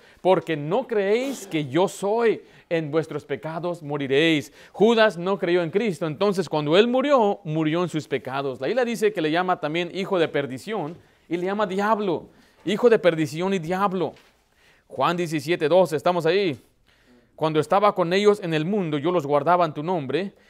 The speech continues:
a los que me diste, yo los guardé. Y ninguno de ellos se perdió, sino", ¿quién dice ahí?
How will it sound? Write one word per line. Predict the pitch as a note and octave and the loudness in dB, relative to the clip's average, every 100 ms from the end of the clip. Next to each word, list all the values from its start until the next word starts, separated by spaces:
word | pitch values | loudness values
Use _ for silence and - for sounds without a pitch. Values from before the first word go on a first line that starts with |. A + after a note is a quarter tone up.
| _ | _
a | C3 | -2
los | D3 - | -2 -2
que | D3+ | -2
me | C#3 | 0
diste, | F3 A#3 A3 E3+ | -2 -2 -4 -2
yo | F#3+ | 0
los | F#3 | 0
guardé. | D3+ D3+ D3+ G#3+ - _ _ _ _ _ _ _ - | -2 -2 -2 -8 -10 _ _ _ _ _ _ _ -2
Y | F#3+ | 0
ninguno | F#3 E3 C#4 E4+ | 0 0 0 2
de | A#3 A3+ | 4 4
ellos | C#4 A#3 | 4 0
se | G3 | 0
perdió, | - D#3 C3+ D3 A3 G#3+ | 0 -2 -2 2 2 2
sino", | E3 F#3 F3 D3+ | 0 -6 -4 -4
¿quién | A#3 | -4
dice | C4 F#3+ | -6 -2
ahí? | G3+ G#3 C3 | 0 0 -6